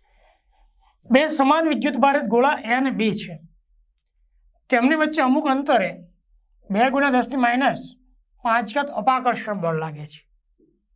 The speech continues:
એ ગોળાને તેના જેવા જ વિદ્યુતભાર રહિત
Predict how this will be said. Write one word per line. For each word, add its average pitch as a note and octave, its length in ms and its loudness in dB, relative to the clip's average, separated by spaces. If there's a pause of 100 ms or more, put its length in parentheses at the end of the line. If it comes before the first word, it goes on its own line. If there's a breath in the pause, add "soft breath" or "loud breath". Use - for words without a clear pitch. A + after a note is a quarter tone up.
(1900)
એ C#4+ 180 2
ગોળાને D4 380 2
તેના D4+ 300 2
જેવા B3 340 2
જ - 120 -8 (600)
વિદ્યુતભાર A#3+ 480 0
રહિત D4 280 0